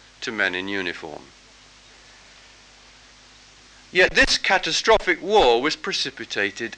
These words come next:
unintentionally by the divide and rule strategies of monarchy. There was no sovereignty, no overall vision. The state was not an actor, it was blind.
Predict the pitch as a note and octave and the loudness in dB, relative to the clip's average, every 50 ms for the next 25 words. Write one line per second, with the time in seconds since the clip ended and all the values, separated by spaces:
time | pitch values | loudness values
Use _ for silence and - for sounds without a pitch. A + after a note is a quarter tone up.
0 | - - - C3 C3 C#3 C#3 C#3 C#3 - - - F#3 E3 D3+ - - - G2 D#2+ | -6 -2 0 2 4 4 2 2 0 0 0 2 2 2 2 2 0 0 0 -4
1 | C#2+ C#2+ - - - - - - - - - - - - - - - - - - | -8 -8 -12 -16 -18 -20 -20 -20 -20 -20 -20 -20 -20 -20 -20 -20 -20 -20 -20 -20
2 | - - - - - C3 B2 B2+ C3+ C#3 D3+ D#3+ D#3 E3+ D3+ C#3+ C3 B2 B2 A#2 | -20 -20 -16 -2 4 6 6 6 6 6 4 4 4 4 4 6 6 6 6 4
3 | A2+ B2 A#2+ A2+ G#2+ G#2+ G2+ G2 G2 - - A#2 G2+ F2 - G2+ F#2 - F2+ E2 | 2 0 -4 -4 -6 -4 -4 -4 -6 -6 -6 -4 -4 -6 -6 -8 -12 -12 -12 -14
4 | F2 E2+ D#2+ F2 F2 E2+ E2 D#2+ D#2 - - F2+ - - - - - - - - | -14 -14 -12 -10 -8 -8 -8 -8 -12 -16 -18 -20 -20 -20 -20 -20 -20 -20 -12 -4
5 | - A2+ B2 C3+ C#3 C#3 B2+ D3 D#3 E3 F3+ E3+ - - - A2+ G2 D#2 D#2+ E2 | -2 0 0 0 0 -2 -2 0 2 2 2 2 0 0 0 -2 -2 -2 -6 -10
6 | D#2+ D#2+ - - F2 F2 - - - - - - - C3+ C#3+ D3 D3 D#3 D3+ C3+ | -10 -12 -12 -12 -12 -12 -14 -18 -20 -20 -18 -8 -2 2 4 4 4 4 4 2
7 | B2+ A#2 A2 G#2 A2 G2+ G2 F#2+ F#2+ F#2+ F#2 F2+ G2+ G#2 - - - - - - | 2 2 2 2 0 2 2 2 2 0 -2 -2 -2 -2 -4 -4 -8 -12 -20 -20
8 | - - - - - - - - - - - - - - C3+ B2+ - - - F#3+ | -20 -20 -20 -20 -20 -20 -20 -20 -20 -20 -20 -20 -14 -8 -4 -2 -2 0 4 4
9 | F3+ F3 D#3+ - D#3+ D#3+ D#3+ F#3 G3 F#3 E3+ B2 G#2+ F2+ D#2 - - - - F#2+ | 4 4 2 0 -4 -2 2 2 2 4 2 2 0 0 -2 -2 -6 -8 -8 -8
10 | F2+ G#2+ - - - - - - - - - - - - G#2+ G#2+ - - F#2 E2 | -8 -8 -8 -12 -20 -20 -20 -20 -20 -20 -20 -20 -12 -8 -8 -6 -6 -8 -12 -10
11 | D2 F#2 A#2+ B2 A#2 F#2+ D#2+ D2+ - - - | -4 0 2 4 4 4 2 -2 -6 -12 -20